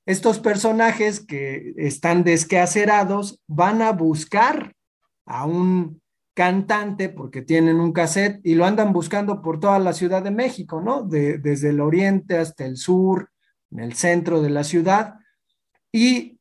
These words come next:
pues e-, es deslumbrante en el sentido, quizás por eso nos afecta tanto y por eso al menos a mí me parece esperanzador, pero Alfonso Ruiz Palacios tiene nuestra edad, ¿no? O sea, es un cuarentón que está haciendo cine.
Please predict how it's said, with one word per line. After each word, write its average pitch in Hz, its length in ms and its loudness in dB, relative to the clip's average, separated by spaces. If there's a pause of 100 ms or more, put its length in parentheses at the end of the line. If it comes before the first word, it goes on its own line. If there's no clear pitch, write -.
(540)
pues 165 300 4
e-, 233 260 4
es 208 180 0
deslumbrante 196 880 2
en 196 120 0
el 160 120 -2
sentido, 202 520 -2
quizás 226 340 -2
por 233 200 0
eso 220 200 0
nos 156 240 -4
afecta 180 420 -4
tanto 170 220 -2
y 175 120 -2
por 139 260 -4
eso 165 400 -2
al 127 160 -6
menos 156 320 0
a 131 40 -4
mí 156 160 2
me 160 160 4
parece 151 380 -4
esperanzador, 156 1120 0 (560)
pero 156 280 4
Alfonso 208 420 2
Ruiz 202 220 0
Palacios 190 580 0
tiene 180 260 -2
nuestra 143 400 -6
edad, 160 320 -2 (180)
¿no? 160 180 -8
O 175 40 -8
sea, 160 180 0
es 156 120 -2
un 160 400 0 (100)
cuarentón 156 920 0 (520)
que 147 140 0
está 175 300 2
haciendo 180 480 2
cine. 208 520 0